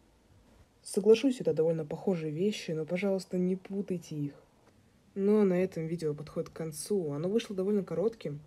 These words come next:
Ну а если вы все-таки досмотрели, то нажмите лайк,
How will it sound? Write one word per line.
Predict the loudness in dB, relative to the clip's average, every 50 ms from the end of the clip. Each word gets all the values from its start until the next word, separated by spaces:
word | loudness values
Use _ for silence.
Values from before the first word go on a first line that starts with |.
| -20 -20 _ -20 -20 _ _ _ _ _ -6
Ну | -2 2 2 4 4 4
а | 4
если | 4 2 0 -2 -8
вы | -8 -6
все-таки | -4 -4 -4 -4 -4 -8
досмотрели, | -8 -8 -6 -6 -6 -6 -4 0 2 4 4 4 4 2 -2 -2 -4 _ -4
то | -2 0 2 2 2 2 2 2 2 2 2 2 0 -2 -4 -6 -10 _ _ _ _ _ _ -2
нажмите | 0 0 0 0 -4 -4 -4 -4
лайк, | -2 -2 -2 -4